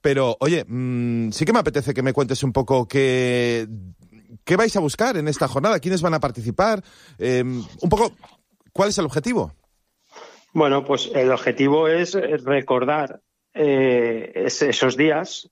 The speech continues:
Speaker 2: en esta catástrofe y en otras, porque al final todas son parecidas. La de Valencia ha supuesto una movilización de, de recursos, eh, que no se, en España no se conoce, ¿no? To-, todos los policías que estuvieron ahí trabajando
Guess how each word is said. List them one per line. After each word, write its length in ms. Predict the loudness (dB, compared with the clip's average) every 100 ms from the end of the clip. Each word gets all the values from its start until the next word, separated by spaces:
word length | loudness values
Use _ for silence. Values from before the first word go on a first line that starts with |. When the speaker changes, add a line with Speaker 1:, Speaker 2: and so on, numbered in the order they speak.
| -14
Speaker 2:
en 260 | -6 0
esta 180 | 0 0
catástrofe 640 | 0 0 0 0 2 0
y 200 | 0 2
en 80 | 2
otras, 380 | 2 0 -4 -6
porque 320 | -8 -4 -4 -4 -20 _ -20 -8
al 140 | -4
final 360 | 0 2 2 2
todas 220 | 0 0
son 180 | 0 0
parecidas. 680 | 0 0 2 2 0 -8 _ _ _ _ _
La 140 | -6 -2
de 60 |
Valencia 680 | 0 0 0 0 -2 -4 -10 _ _ _ _ -6
ha 100 | -2
supuesto 760 | 0 0 0 0 2 2 0 -8 -20 -16 -4
una 280 | 0 0 0 -2
movilización 720 | -2 0 -2 0 2 4 4
de, 280 | 2 0 0
de 180 | 0 2
recursos, 720 | 0 0 0 2 0 0 -8 -4
eh, 560 | -2 -2 -4 -8 -12 -16 _ _ _
que 80 | 0
no 180 | 2 2
se, 180 | 2 2
en 100 | 2
España 280 | 2 2 2
no 120 | 0
se 120 | 0
conoce, 360 | 0 0 0 -2
¿no? 240 | -2 -6
To-, 120 | -8 -4
todos 200 | 0 0
los 180 | 0
policías 380 | -4 -4 -2 -2
que 80 | -2
estuvieron 280 | 0 2 2
ahí 100 | 0
trabajando 600 | 0 -2 -2 -2 -2